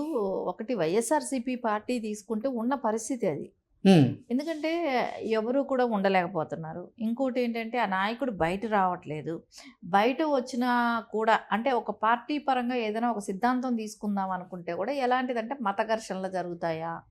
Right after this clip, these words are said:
Speaker 2: హ్మ్.
Speaker 1: ఎవరైనా చచ్చిపోతున్నారా? ఏదో శవ రాజకీయం అనేది వాళ్ళ ప్రోత్సాహం, వాళ్ళ పద్ధతి, వాళ్ళ పార్టీ సిద్ధాంతం కూడా అదేలాగా అనిపిస్తది.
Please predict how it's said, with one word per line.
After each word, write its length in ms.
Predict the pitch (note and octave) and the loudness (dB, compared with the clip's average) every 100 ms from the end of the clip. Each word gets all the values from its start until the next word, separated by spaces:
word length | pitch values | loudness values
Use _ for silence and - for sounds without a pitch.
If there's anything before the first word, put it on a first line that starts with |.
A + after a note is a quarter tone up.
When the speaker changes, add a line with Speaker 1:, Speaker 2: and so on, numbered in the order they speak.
| _ - | _ 4
Speaker 2:
హ్మ్. 260 | E3 A#2+ G2 _ - | 6 6 0 _ -2
Speaker 1:
ఎవరైనా 280 | G3 G3 A3+ F#3+ | 0 0 -2 -2
చచ్చిపోతున్నారా? 920 | F#3 G3 A3+ G#3+ F#3+ F3 E3+ E3+ E3+ - _ _ _ _ - | -4 -4 -2 -2 -4 -4 -4 -4 -6 -12 _ _ _ _ -8
ఏదో 180 | B3 C#4+ | -4 -4
శవ 260 | C#4+ C#4 | 2 2
రాజకీయం 500 | D4 D4 D4 D#4+ B3+ | 6 4 4 -2 -2
అనేది 380 | B3 A#3 B3+ E4 | -2 -2 -2 0
వాళ్ళ 320 | D#4 A3 G#3+ | 4 4 4
ప్రోత్సాహం, 640 | G#3 G#3+ A3 A#3 C4+ C4 B3+ D#4 | 0 2 0 4 2 2 0 -2
వాళ్ళ 200 | A#3+ G#3+ | 2 2
పద్ధతి, 500 | G3 F#3+ G3 A#3+ C#4+ | 2 0 0 -2 0
వాళ్ళ 320 | D#4+ G3 F#3 E3+ - | 2 4 4 2 2
పార్టీ 480 | G3+ G3+ - G#3+ G3 | 2 4 2 0 0
సిద్ధాంతం 560 | F#3 G#3+ B3+ B3 A#3+ A3 | 0 4 6 6 2 2
కూడా 160 | G#3+ | 4
అదేలాగా 480 | F#3+ G3 F#3+ F#3 F3+ | 6 4 4 4 4
అనిపిస్తది. 520 | F3 - E3 - - | -2 -6 -16 -16 -2